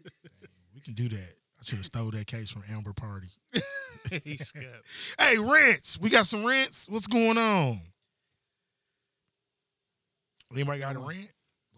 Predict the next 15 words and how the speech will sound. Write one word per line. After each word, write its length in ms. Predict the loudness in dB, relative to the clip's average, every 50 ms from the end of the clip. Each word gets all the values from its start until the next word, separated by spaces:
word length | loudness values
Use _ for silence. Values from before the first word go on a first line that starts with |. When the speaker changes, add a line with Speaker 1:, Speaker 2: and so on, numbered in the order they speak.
| _ _ _ _ -12 -6
Speaker 1:
We 160 | -2 -2 0
all 140 | 0 0 -2
positive 500 | -2 -2 -2 -4 -6 -8 -10 -12 -14 -14
today? 300 | -14 -12 -12 -12 -12 -14 -18 _ _ _
Speaker 2:
Today 280 | -16 -12 -12 -12 -12 -14 -14
I 40 | -14
don't 140 | -14 -14
really 220 | -14 -16 -16 -16 -14
have 200 | -14 -14 -14 -14
one, 200 | -14 -16 -16 -16
man. 160 | -16 -16 -16
I 220 | -16 -16 -16 -16
ain't 100 | -16 -18
really 180 | -18 -20 -20 -20
had 320 | -20 -20 -20 -20 -20 -20